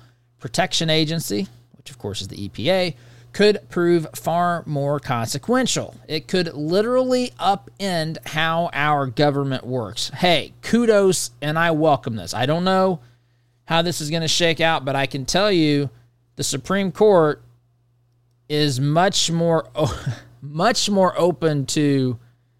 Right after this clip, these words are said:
viewing the proper role of government as a con-, something it should be concerned with, frankly,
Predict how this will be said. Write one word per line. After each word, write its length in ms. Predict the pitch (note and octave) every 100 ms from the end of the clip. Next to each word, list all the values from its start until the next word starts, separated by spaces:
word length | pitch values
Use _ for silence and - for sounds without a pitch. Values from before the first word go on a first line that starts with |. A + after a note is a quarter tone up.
| _ _ _ _ _ _ _ _ _ _ _
viewing 760 | C#3 B2 E3 G3+ F3+ D#3+ D3+ A2+
the 120 | C3
proper 420 | - D#3+ D#3+ D3+
role 240 | C#3+ D3+ C#3+
of 140 | B2+
government 500 | C3+ D#3 C#3+ B2 A#2+
as 300 | F#2+ C3 B2+
a 280 | C3 B2+ B2 - _ _ _ _ -
con-, 160 | D3
something 500 | C3 - - E3 D#3
it 100 | D3+
should 140 | - C#3+
be 100 | C3+
concerned 540 | A#2 G#2+ D3+ G#3+ C3+
with, 360 | D#2 D#2 - - -
frankly, 640 | - F3 G3+ E2+ D#2+ A#2